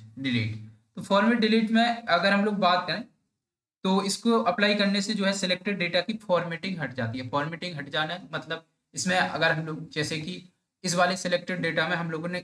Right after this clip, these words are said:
italic लगा दिया, ठीक है, तो इसको अगर हम लोग, अगर हम लोग इसको format करेंगे, इसको clear करेंगे तो इसमें clear format करेंगे तो इसका जो है ये जो formatting लगाई थी हम लोगों ने italic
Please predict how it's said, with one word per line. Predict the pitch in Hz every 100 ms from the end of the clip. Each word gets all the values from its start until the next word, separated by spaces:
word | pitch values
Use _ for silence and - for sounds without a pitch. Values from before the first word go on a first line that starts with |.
| -
italic | 160 170 180 131
लगा | 117 113
दिया, | 110 110 - - -
ठीक | 190 214
है, | -
तो | - - _ _ _ 185
इसको | - 233
अगर | 226 214
हम | 196
लोग, | 208 208 - - -
अगर | 170 180
हम | 175
लोग | 180 196
इसको | 165 196 170
format | 165 151 175 -
करेंगे, | 147 123 123 120 - _ _ _ _ _ _ _ _ _ _ _ _ _ _ _ _ _ _ _ _ _ _ _ _ -
इसको | - 247 247 254 - -
clear | 196 220 226
करेंगे | 190 190 226
तो | 226
इसमें | 220 226 220
clear | 208 208 226
format | 196 190 214 214
करेंगे | 180 196
तो | 226
इसका | 226 - 208
जो | 202
है | 202 208 -
ये | 190 196
जो | 190 190 -
formatting | 165 156 180 214
लगाई | 208 165 151
थी | 175
हम | 165
लोगों | 156 165
ने | 196
italic | 190 165 175 190